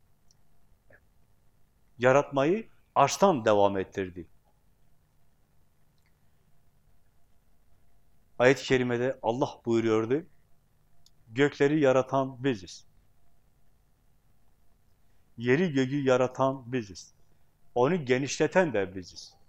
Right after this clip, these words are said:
Genişleme devam ediyor. Allah bütün varlıktan münezzehtir.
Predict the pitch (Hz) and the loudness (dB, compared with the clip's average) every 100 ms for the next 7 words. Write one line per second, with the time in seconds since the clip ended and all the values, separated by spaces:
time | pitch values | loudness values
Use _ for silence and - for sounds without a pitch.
0 | _ _ _ _ _ _ - _ _ - | _ _ _ _ _ _ -20 _ _ -18
1 | 113 131 147 - 156 160 175 127 143 151 | 0 2 2 0 0 0 -2 2 4 4
2 | 117 95 87 - - - _ - _ _ | 2 -2 -10 -16 -16 -20 _ -20 _ _
3 | _ - _ - - _ _ - _ _ | _ -20 _ -20 -20 _ _ -20 _ _
4 | _ _ _ _ _ _ _ - - _ | _ _ _ _ _ _ _ -20 -20 _
5 | _ _ _ _ _ _ _ - - _ | _ _ _ _ _ _ _ -20 -20 _
6 | _ - _ - _ _ _ _ _ _ | _ -20 _ -20 _ _ _ _ _ _
7 | _ _ - 139 151 185 - 135 143 208 | _ _ 0 4 6 4 -2 -8 -6 -4
8 | 180 110 - 117 147 151 156 - 214 165 | -4 -6 -8 4 4 4 -4 -2 -2 -2
9 | 127 156 156 156 104 - - - | -2 0 2 2 -2 -4 -20 -20